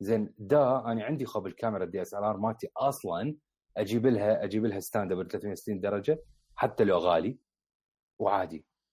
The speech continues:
بس مو أشتري كاميرا هي نفس السعر أو يجوز تكون أغلى من ال دي إس إل آر مالتي بس حتى أصور ثلاثمية وستين درجة. هذا الشيء أبدًا غير مجدي.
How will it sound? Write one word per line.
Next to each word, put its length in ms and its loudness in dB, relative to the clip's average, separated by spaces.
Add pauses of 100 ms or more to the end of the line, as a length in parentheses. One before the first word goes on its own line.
بس 260 -2
مو 140 4
أشتري 300 2
كاميرا 560 4
هي 360 0
نفس 280 0
السعر 340 -2
أو 80 0
يجوز 220 -4
تكون 200 -2
أغلى 480 6 (460)
من 100 4
ال 80 2
دي 140 4
إس 120 -2
إل 100 0
آر 60 0
مالتي 240 -2
بس 300 0
حتى 180 -2
أصور 260 0
ثلاثمية 240 -8
وستين 260 -12
درجة. 340 -10 (380)
هذا 80 -6
الشيء 200 -8
أبدًا 200 -10
غير 220 -8
مجدي. 300 -12